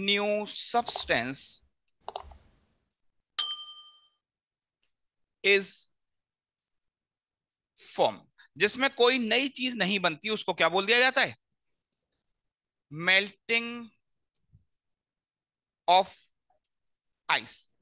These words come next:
ऐसे रिएक्शन जिनको वापस उसी स्टेट में लाया जा सकता है। मान लो पानी पिघल गया, ठीक है, अ, बर्फ पिघल गया, पानी बन गया, पानी से फिर से बर्फ बनाया जा सकता है,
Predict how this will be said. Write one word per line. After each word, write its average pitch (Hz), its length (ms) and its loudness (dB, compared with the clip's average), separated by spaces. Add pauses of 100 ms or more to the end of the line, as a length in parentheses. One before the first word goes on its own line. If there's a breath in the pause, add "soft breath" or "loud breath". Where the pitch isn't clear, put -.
(180)
ऐसे 214 260 2
रिएक्शन 285 380 0
जिनको 254 280 0
वापस 233 380 4
उसी 240 220 -4
स्टेट 226 260 2
में 233 120 -2
लाया 175 240 4
जा 160 120 2
सकता 147 260 -4
है। 147 60 2
मान 190 140 4
लो 240 100 -2
पानी 202 360 0
पिघल 202 280 2
गया, 196 160 0 (1200)
ठीक 202 120 2
है, - 200 -4 (200)
अ, 165 100 2
बर्फ 196 300 2
पिघल 202 220 0
गया, 196 100 -2
पानी 196 240 -2
बन 185 140 -2
गया, 175 220 -4 (160)
पानी 196 220 2
से 214 100 -2
फिर 214 140 -2
से 202 100 0
बर्फ 202 220 4
बनाया 190 220 4
जा 180 140 2
सकता 175 260 -2
है, 165 120 -2